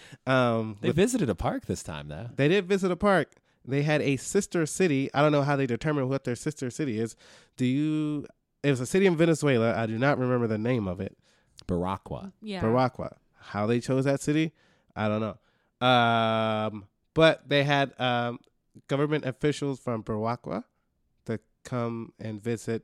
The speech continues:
Speaker 1: Pawnee.
Speaker 2: I wonder if
Speaker 1: Um,
Speaker 2: it's th-, the same longitude or something.
Speaker 3: Yeah, they
Speaker 2: That's
Speaker 3: never
Speaker 2: how they figured it
Speaker 3: clarified, and
Speaker 1: out.
Speaker 3: I
Speaker 1: Yeah.
Speaker 3: found it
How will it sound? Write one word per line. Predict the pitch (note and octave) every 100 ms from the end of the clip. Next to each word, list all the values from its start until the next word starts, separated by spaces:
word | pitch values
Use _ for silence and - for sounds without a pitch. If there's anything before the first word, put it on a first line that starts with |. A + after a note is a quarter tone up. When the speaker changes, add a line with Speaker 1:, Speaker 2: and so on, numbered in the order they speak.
| _
Speaker 1:
Pawnee. | - G#2 G2+ A2+ C#3+ _ _ _ _ _ _
Speaker 2:
I | A2 G#2+ G#2
wonder | E3
if | A3+
Speaker 1:
Um, |
Speaker 2:
it's | G3
th-, | - - - -
the | F#2+
same | E2 - F#2+
longitude | D#2 D#2+ F#2 F#2+ C#2 - C#2+
or | C2+ D#2+
something. | - E2+ - - G#2+ - _ - - _
Speaker 3:
Yeah, | - F4 F4+
they | G4+
Speaker 2:
That's | A4 A#4+
Speaker 3:
never | G#4
Speaker 2:
how |
they | B3
figured | A#3 A#3
it |
Speaker 3:
clarified, | A#3 C4 B3
and | G#3+
Speaker 1:
out. |
Speaker 3:
I |
Speaker 1:
Yeah. | B3
Speaker 3:
found | C4+ A3+
it | G3 F3